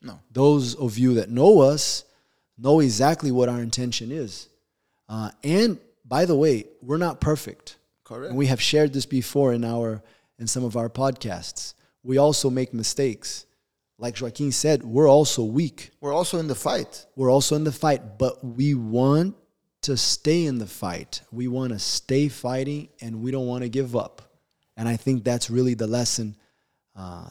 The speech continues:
Speaker 2: the most important lesson I learned from our father, even the last time he visited us, was, "Don't give up, keep fighting."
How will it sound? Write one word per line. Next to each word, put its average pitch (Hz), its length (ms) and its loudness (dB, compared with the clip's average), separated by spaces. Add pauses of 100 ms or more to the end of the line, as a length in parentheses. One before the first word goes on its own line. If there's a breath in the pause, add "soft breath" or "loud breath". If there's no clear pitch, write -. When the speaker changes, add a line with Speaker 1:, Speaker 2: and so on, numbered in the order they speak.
Speaker 2:
the 95 80 -14
most 151 360 -2
important 135 360 -4
lesson 123 480 -4
I 107 80 -12
learned 131 480 0 (200)
from 117 160 -4
our 117 160 -2
father, 131 540 -2 (640)
even 127 260 -6
the 110 80 -2 (120)
last 139 200 -2
time 135 240 -4
he 120 100 -6
visited 135 420 0
us, 151 320 -4 (240 soft breath)
was, 110 240 -4
"Don't 143 380 4
give 123 320 2
up, 113 240 0
keep 131 240 -4
fighting." 101 480 -10